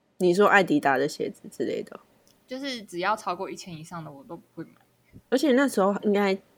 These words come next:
Speaker 1: 爸妈就会觉得说你还在长大，就一下就穿不下。
Speaker 2: 对啊，就是大，大太快了，就小时候干嘛穿那么高级？<laughs> 就是这种心态。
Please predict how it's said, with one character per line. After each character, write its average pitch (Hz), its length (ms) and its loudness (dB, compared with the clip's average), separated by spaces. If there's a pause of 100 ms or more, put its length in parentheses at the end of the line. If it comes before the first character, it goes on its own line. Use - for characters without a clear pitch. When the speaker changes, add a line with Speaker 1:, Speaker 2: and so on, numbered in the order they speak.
Speaker 1:
爸 190 160 6
妈 156 180 2
就 156 120 2
会 160 80 4
觉 147 140 0
得 135 100 2
说 143 180 -2
你 147 120 -4
还 156 120 -4
在 151 160 0
长 - 180 -8 (140)
大， - 260 -6 (200)
就 175 120 0
一 160 160 -2
下 165 180 -2
就 156 100 2
穿 214 300 4
不 139 100 -6
下。 247 120 -6
Speaker 2:
对 262 80 4
啊， - 40 -4
就 240 80 -10
是 214 60 -20 (180)
大， 220 280 -2 (340)
大 208 200 -4
太 196 240 -10
快 175 340 -6
了， 180 60 -8
就 208 80 -6
小 196 180 0
时 185 80 -8
候 196 80 -4
干 240 140 -6
嘛 185 80 -4
穿 202 200 -8
那 202 60 -6
么 202 80 -8
高 170 220 -6
级？ - 180 -18 (500)
<laughs> - 460 -20
就 175 60 -10
是 170 60 -8
这 175 100 -6
种 156 100 -8
心 - 320 -16
态。 - 160 -18